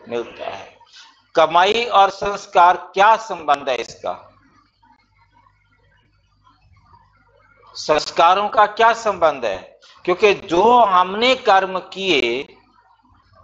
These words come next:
कुछ ऐसे कर्म होते हैं जिनका अकाउंट हमारा उसी जन्म में बराबर हो जाता है। कुछ कर्म ऐसे होते हैं, है नहीं,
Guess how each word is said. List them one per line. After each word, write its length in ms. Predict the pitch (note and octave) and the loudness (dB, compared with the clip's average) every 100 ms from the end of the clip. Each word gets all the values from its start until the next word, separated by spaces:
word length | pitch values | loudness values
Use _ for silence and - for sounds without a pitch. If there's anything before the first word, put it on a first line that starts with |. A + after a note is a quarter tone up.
| _ _ _ - | _ _ _ 0
कुछ 240 | A#3+ A#3+ | 2 4
ऐसे 460 | G3+ F#3+ - B3+ B3+ | 4 2 2 0 0
कर्म 380 | - G3 G3 | 2 2 2
होते 400 | F3+ D#3+ - E3 | -2 -6 -6 -8
हैं 460 | D#3+ C#3+ C#3 D#3+ D#3+ | -6 -6 -4 -4 -4
जिनका 480 | D#3 G#3 G#3+ A3 G#3 | -4 -4 -2 2 4
अकाउंट 680 | - F3+ F3 F#3 A3+ A3+ | 2 -4 2 2 2 0
हमारा 580 | F3+ F3 F3 F3 E3+ G3 | -2 -2 0 2 2 2
उसी 380 | G3+ - - A#3 | 0 -6 -6 -2
जन्म 320 | F#3+ G#3 G3+ | 0 2 0
में 180 | G3+ G3+ | 0 0
बराबर 360 | G3+ G3+ F3 D3 | 2 2 0 -2
हो 80 | |
जाता 320 | A2+ G2 - D2+ | -4 -8 -14 -20
है। 80 | _ _ - - _ _ _ _ _ _ _ _ _ _ _ _ _ _ _ _ _ _ _ _ - | _ _ -20 -20 _ _ _ _ _ _ _ _ _ _ _ _ _ _ _ _ _ _ _ _ -10
कुछ 180 | C3+ - | -10 -2
कर्म 320 | E3+ E3+ F3 | 0 0 -2
ऐसे 260 | F3+ A3 | 0 2
होते 300 | G3+ F#3+ G3 | 2 2 0
हैं, 400 | F#3+ A3 F3 - _ _ _ _ _ _ _ - | -2 -2 -8 -18 _ _ _ _ _ _ _ 0
है 100 | F#3+ | 0
नहीं, 140 | C#3 | 0